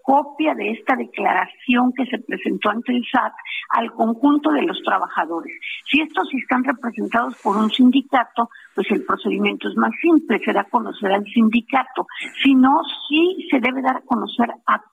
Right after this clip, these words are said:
todos los trabajadores y trabajadoras, e incluso si ellos no están de acuerdo con la forma en que el empleador, el patrón, la empresa determinó sus utilidades,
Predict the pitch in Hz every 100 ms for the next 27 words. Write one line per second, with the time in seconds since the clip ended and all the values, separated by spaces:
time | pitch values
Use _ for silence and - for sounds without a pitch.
0 | - 302 359 381 262 220 - - 220 214
1 | 247 254 254 214 175 - 190 202 220 254
2 | - - - 269 262 247 - 320 339 -
3 | 254 - 254 247 285 262 233 202 - -
4 | _ 247 285 285 339 330 302 247 - 247
5 | 254 254 247 220 - 190 190 - 233 226
6 | 254 247 - 185 - - - 214 190 202
7 | 202 208 185 185 208 226 247 - 190 -
8 | 202 240 233 190 - 214 214 240 - 320
9 | - 196 196 202 214 247 - - 233 220
10 | - - 190 196 208 240 285